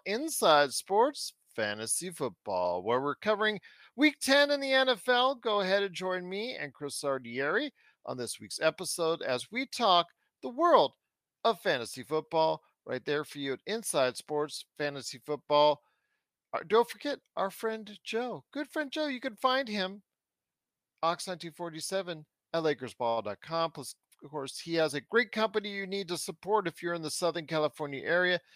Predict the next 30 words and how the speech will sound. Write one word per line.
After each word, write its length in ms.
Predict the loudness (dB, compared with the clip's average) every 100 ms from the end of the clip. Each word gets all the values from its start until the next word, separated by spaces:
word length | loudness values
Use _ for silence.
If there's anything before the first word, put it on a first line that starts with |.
| _ _
Simblades. 800 | 2 2 6 4 4 -2 -10 -10 _ _ _ _ _
Simblades 540 | 0 2 4 4 4 0
with 100 | -8
a 60 |
Y 240 | 2 6 6
dot 220 | 4 -2
com. 400 | -4 0 0 -2 _ _ _ _ _ _
And 80 | -10
of 160 | -10 -12
course, 440 | -10 -8 -6 -8
our 140 | -8 -8
good 180 | -8 -12
friends 400 | -8 -8 -6 -2
right 200 | 2 2
here, 480 | 0 0 2 2 -2 -8 -6
Laker 400 | 0 0 0 -6
Tom, 400 | -2 2 2 2
the 100 | 0
number 260 | 0 2
one 240 | 2 2 2
Lakers 320 | 0 -4 -6
blogger 420 | 2 2 2 0
that's 220 | -2 2
out 240 | 4 6 4
there. 340 | 0 0 0 -4
And 120 | -6
of 100 | -8
course, 380 | -6 -6 -6 -6 -8
Jamie 380 | -6 -4 -6 -6
Sweet, 440 | -6 -4 -4 -4